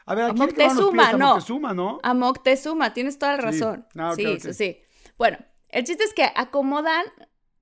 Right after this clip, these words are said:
Speaker 2: mis radiografías y prenden la lucecita esa detrás de la radiografía, y entonces veo mis intestinos. Y me dice el doctor, "Mira, aquí están tus intestinos, aquí está tu intestino grueso, aquí está tu intestino delgado", me empieza a decir.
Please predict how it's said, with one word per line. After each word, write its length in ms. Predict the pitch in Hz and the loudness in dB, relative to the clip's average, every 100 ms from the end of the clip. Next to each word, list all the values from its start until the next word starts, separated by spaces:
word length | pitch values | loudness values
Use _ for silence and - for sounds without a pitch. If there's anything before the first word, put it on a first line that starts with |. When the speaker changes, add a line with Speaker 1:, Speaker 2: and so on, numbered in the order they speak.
| _ _ - | _ _ -8
Speaker 2:
mis 200 | 247 220 | -6 -4
radiografías 720 | 208 202 196 233 240 233 247 | -4 -2 -4 -4 -4 -4 -4
y 60 | 226 | -8
prenden 360 | 220 226 233 | -6 -4 -4
la 100 | 208 | -4
lucecita 520 | 190 202 214 240 233 | -8 -10 -12 -14 -10
esa 220 | 202 208 214 | -10 -8 -8
detrás 320 | 196 190 202 | -8 -10 -10
de 60 | 196 | -10
la 80 | |
radiografía, 720 | 180 175 170 170 196 208 - _ _ | -10 -10 -10 -10 -8 -8 -8 _ _
y 100 | 208 | -16
entonces 460 | 190 196 190 - _ | -14 -14 -16 -20 _
veo 240 | 196 180 165 | -16 -12 -12
mis 180 | 185 226 | -12 -10
intestinos. 540 | 226 269 381 381 _ _ _ _ _ - | -8 -8 -8 -12 _ _ _ _ _ -14
Y 120 | 202 | -8
me 160 | 202 190 | -4 -4
dice 240 | 190 190 | -6 -10
el 60 | 185 | -12
doctor, 340 | 175 170 156 | -12 -14 -14
"Mira, 160 | - - | -14 -16
aquí 200 | - - | -18 -16
están 360 | 254 - 285 285 | -14 -10 -10 -12
tus 160 | 277 - | -16 -20
intestinos, 640 | - - - 269 277 269 | -20 -20 -14 -12 -10 -12
aquí 180 | 190 - | -16 -18
está 180 | - 190 | -16 -16
tu 100 | 262 | -18
intestino 540 | - 214 - 208 190 | -20 -20 -14 -12 -10
grueso, 400 | 190 254 294 294 | -8 -6 -6 -8
aquí 160 | 254 - | -14 -16
está 160 | - | -20
tu 120 | 185 226 | -20 -20
intestino 440 | 233 - 196 208 | -20 -18 -16 -14
delgado", 460 | 185 302 294 302 247 | -12 -8 -8 -8 -10
me 60 | |
empieza 200 | 240 196 | -16 -20
a 40 | - | -20
decir. 180 | _ | _